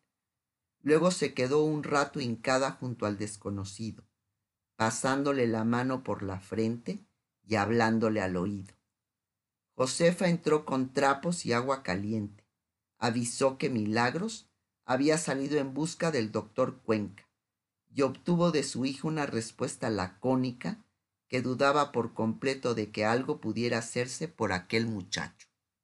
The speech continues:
Los jóvenes que entraron con él a cuestas no tenían la menor idea de quién sería. Dijeron solo que lo habían visto correr junto a ellos y luego caerse.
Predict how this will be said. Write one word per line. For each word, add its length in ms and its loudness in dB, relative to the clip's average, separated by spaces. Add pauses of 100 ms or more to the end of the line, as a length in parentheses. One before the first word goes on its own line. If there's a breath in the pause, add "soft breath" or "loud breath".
(220)
Los 300 2
jóvenes 580 4
que 140 0
entraron 460 2
con 280 0
él 160 2
a 160 0
cuestas 680 -2
no 200 -2
tenían 400 -2
la 100 0
menor 440 0
idea 340 0
de 220 -4
quién 260 -2
sería. 500 -8 (760)
Dijeron 480 2
solo 400 2
que 100 -2
lo 140 2
habían 340 0
visto 380 -4
correr 320 0
junto 400 -8
a 80 2
ellos 500 -2
y 120 -2
luego 360 2
caerse. 540 -2